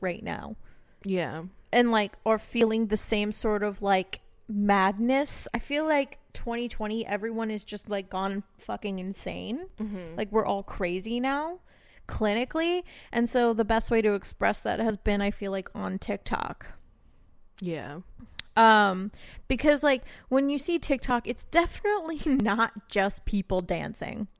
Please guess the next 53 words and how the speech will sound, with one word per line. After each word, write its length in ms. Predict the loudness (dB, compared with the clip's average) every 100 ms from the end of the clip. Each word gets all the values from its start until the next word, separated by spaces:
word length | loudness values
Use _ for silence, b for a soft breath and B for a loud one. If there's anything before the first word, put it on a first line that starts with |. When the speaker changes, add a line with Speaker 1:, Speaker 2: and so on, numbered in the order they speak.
| _ _ 0
Speaker 2:
No, 380 | 6 8 8
there's 220 | 6 4 4
a 60 |
lot 300 | 2 2 2
of 120 | 0 -2
different 440 | -4 -4 -6 -4
other 220 | -4 0
<laughs> 220 | 2 2
things. 140 | 2 4
Speaker 1:
There's 260 | 6 4 0
so 420 | -2 0 0 2
much. 340 | 2 0 2
Speaker 2:
There's 180 | 0 0
so 380 | 0 2 2 2
much. 560 | -2 -4 -4 -6 -6
There's, 240 | 0 0 2
like, 260 | 0 0 -6 b b b
that's 200 | 2 4
what 120 | 4
I 60 |
love 220 | 6 6 4
about 260 | 4 2
TikTok 500 | 0 -4 2 4 4 2
is 80 | 0
that, 160 | 2
like, 220 | 2 2
I've 160 | 2 0
also, 340 | 0 0 0
like, 240 | 2 2 0 -14
learned 460 | -12 -8 -4 0
a 40 | 2
lot 260 | 6 6 8
of 80 |
new 160 | 6 4
things 400 | 4 2 2 2
on 220 | 2 4 8
TikTok. 680 | 6 6 6 8 8 4 -2
Like, 340 | 2 4 4 2
I'm 140 | 0
like, 260 | 2 0 -4 -20 -16 -2
"Oh, 160 | 4 4
wow, 340 | 6 6 4
I 120 | 2
finally 420 | 0 -2 -2 -2
know 220 | -2 0 -2
how 140 | -2
to, 80 | -2
like, 240 | -4 -6 -8
properly 640 | -4 -2 0 0 -2 -2
cut 200 | 2 4
up 100 | 4
a 60 | 2
pepper." 580 | -2 -2 -2 -2 -2 -4